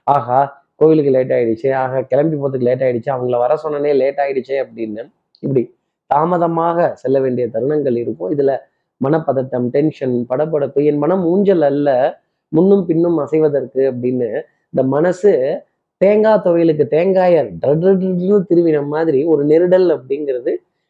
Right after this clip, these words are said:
இருந்துகிட்டே இருக்கும். ஒரு குழப்பம் அப்படிங்கிறது கொஞ்சம் ஜாஸ்தி இருந்துகிட்டு இருக்கும். இந்த லாஸ்ட் மினிட் ப்ரெஷர் அப்படிங்கிறத ஃபீல் பண்ணுவதற்கான ஒரு தருணம் அப்படிங்கிறது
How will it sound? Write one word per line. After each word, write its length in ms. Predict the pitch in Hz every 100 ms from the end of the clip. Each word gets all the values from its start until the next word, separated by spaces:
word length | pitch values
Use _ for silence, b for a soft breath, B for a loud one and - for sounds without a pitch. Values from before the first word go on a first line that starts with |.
| -
இருந்துகிட்டே 440 | 139 160 165 156 175
இருக்கும். 380 | 170 123 123 156
ஒரு 260 | - 139
குழப்பம் 480 | 135 160 170 175 170
அப்படிங்கிறது 500 | 143 135 143 135 139
கொஞ்சம் 260 | 190 131 120
ஜாஸ்தி 300 | 127 143 -
இருந்துகிட்டு 300 | 135 127 123
இருக்கும். 320 | 120 110 143 - _ _ -
இந்த 120 | 156
லாஸ்ட் 400 | 156 160 202 -
மினிட் 240 | 208 208 170
ப்ரெஷர் 320 | 147 151 180 165
அப்படிங்கிறத 520 | 131 135 156 131 135 196
ஃபீல் 180 | 185 185 185
பண்ணுவதற்கான 640 | 156 135 127 123 120 113
ஒரு 180 | 113 110
தருணம் 400 | 139 143 151 147
அப்படிங்கிறது 600 | 117 104 120 120 107 156